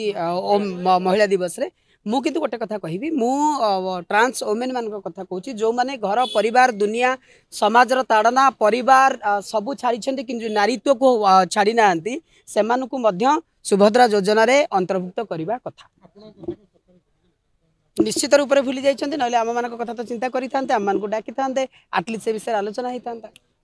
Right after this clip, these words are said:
କୋଉ କଥା କେତେବେଳେ କ'ଣ କହୁଛ ମୁଁ ଜାଣିପାରୁନି ଭାଇ। ମୁଁ, ଅ, ସଦାବେଳେ ସରକାର ସାଙ୍ଗରେ ଥିଲି ମୋ କମ୍ୟୁନିଟିର ଡେଭଲପମେଣ୍ଟ ପାଇଁ। ମୁଁ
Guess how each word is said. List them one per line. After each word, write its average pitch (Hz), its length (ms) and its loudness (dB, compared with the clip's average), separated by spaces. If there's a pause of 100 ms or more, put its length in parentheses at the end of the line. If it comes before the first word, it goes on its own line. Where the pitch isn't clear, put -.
(140)
କୋଉ 185 200 0
କଥା - 280 0
କେତେବେଳେ 269 440 2
କ'ଣ 240 320 6
କହୁଛ 240 260 4
ମୁଁ 294 120 2
ଜାଣିପାରୁନି 208 460 2
ଭାଇ। 254 240 -2 (320)
ମୁଁ, 247 200 0 (220)
ଅ, 220 180 4
ସଦାବେଳେ 277 540 2
ସରକାର 269 420 0
ସାଙ୍ଗରେ 269 300 -4
ଥିଲି 277 180 -2
ମୋ 285 120 0
କମ୍ୟୁନିଟିର 254 580 -2
ଡେଭଲପମେଣ୍ଟ 202 560 -4
ପାଇଁ। 135 180 -12 (520)
ମୁଁ 220 140 2